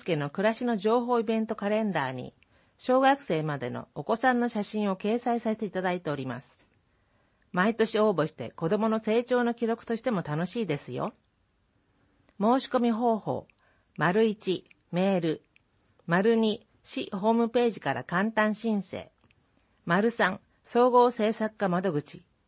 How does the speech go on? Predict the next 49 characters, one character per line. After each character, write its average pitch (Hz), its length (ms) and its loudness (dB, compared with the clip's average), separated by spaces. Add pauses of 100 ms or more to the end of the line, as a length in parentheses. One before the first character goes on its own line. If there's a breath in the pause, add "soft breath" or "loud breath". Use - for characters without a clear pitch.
(480)
い 165 100 -6
ず 208 120 0
れ 269 100 6
か 262 140 2
の 254 160 2
方 240 240 6
法 226 180 2
で 214 80 0
申 175 60 2 (180)
し - 60 -6
込 185 100 -4
み 180 100 0
く 175 100 -2
だ 147 120 -2
さ 135 160 -8
い。 - 100 -12 (1300 soft breath)
締 - 180 -2
め 254 140 4
切 226 160 -4
り、 202 260 -6 (520)
掲 254 200 6
載 262 260 2
月 180 240 -6
の 135 180 -2
前 202 200 4
々 226 260 2
月 202 260 -2 (160)
末 196 120 -8
日 185 240 -6
ま 160 160 0
で、 - 160 -12 (440)
例、 208 360 0 (340)
十 220 240 4
二 269 140 2
月 247 240 2
生 240 60 2
ま 202 120 4
れ 143 80 0
は 120 140 -2
十 202 240 0
月 226 260 2
末 175 260 -2
日 185 220 -4
ま 156 160 -2
で。 - 140 -12 (1200)
記 - 80 -16
載 269 260 6
事 240 160 -4
項、 - 300 0